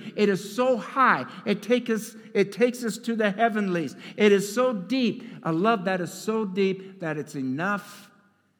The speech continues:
to reach the most depraved person like the Apostle Paul. "Lord, let me grasp it. Let me understand it." And he says here, "To know."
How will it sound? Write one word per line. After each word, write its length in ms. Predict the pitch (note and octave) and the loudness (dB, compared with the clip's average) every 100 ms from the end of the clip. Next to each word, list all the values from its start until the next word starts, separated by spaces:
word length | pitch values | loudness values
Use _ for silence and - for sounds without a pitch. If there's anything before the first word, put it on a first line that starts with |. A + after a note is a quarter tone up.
| _ _ _ _ _ - | _ _ _ _ _ -10
to 120 | B2 | -8
reach 540 | A#2 F3+ F3+ - - - | -2 0 0 -4 -16 -12
the 100 | D3+ | -8
most 360 | D3 D#3+ D#3 - | -6 -6 -8 -10
depraved 520 | D3+ - D#3 D3 C#3+ | -12 -8 -6 -6 -8
person 540 | D#3 C#3 - C3+ A#2+ - - - | -10 -10 -10 -10 -12 -14 -20 -10
like 220 | B2+ B2+ | -8 -8
the 100 | C3 | -8
Apostle 480 | B2 - B2+ - A#2+ | -10 -10 -12 -12 -16
Paul. 320 | - G2+ - _ _ _ _ _ _ _ _ _ _ _ _ _ _ _ _ _ _ _ _ _ _ _ _ _ _ _ _ _ _ _ _ _ _ _ _ _ | -16 -18 -18 _ _ _ _ _ _ _ _ _ _ _ _ _ _ _ _ _ _ _ _ _ _ _ _ _ _ _ _ _ _ _ _ _ _ _ _ _
"Lord, 340 | F3 F#3 F#3+ E3 | 0 4 4 4
let 160 | G3 F#3+ | 2 2
me 100 | F#3+ | 0
grasp 460 | E3+ F3+ F3+ - | 0 0 -2 -4
it. 80 | G3 | -2
Let 140 | F#3+ | 2
me 120 | G3 F#3 | 2 0
understand 640 | F#3 F3 - F#3+ F#3+ F#3+ | -2 -4 -2 -2 0 0
it." 140 | F#3 F#3+ F#3+ F#3+ - - _ _ _ _ _ _ _ _ _ _ _ _ _ _ _ _ _ | 0 -2 -16 -20 -20 -20 _ _ _ _ _ _ _ _ _ _ _ _ _ _ _ _ _
And 100 | D3 | -4
he 60 | D#3+ | -2
says 340 | D#3 G3+ F#3+ | 0 0 0
here, 140 | F#3+ F#3 | 0 0
"To 160 | F#3+ | 2
know." 340 | F3+ E3+ D#3 | 2 2 0